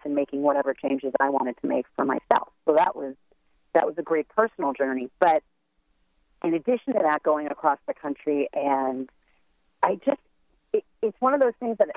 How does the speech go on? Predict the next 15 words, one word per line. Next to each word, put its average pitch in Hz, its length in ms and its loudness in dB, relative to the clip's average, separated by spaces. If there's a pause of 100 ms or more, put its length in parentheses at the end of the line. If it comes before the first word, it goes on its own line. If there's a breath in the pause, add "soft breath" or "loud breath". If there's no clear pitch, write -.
(120)
you 190 120 -2
know, 165 180 0
you 160 200 -4
put - 160 0
yourself 180 340 0
out 185 220 4
there 175 100 -2
in 160 80 -4
a 151 60 -2
way 151 240 0
that 147 180 -4
sometimes 170 400 -4
you're 147 160 -4
just - 180 -4
led 151 360 2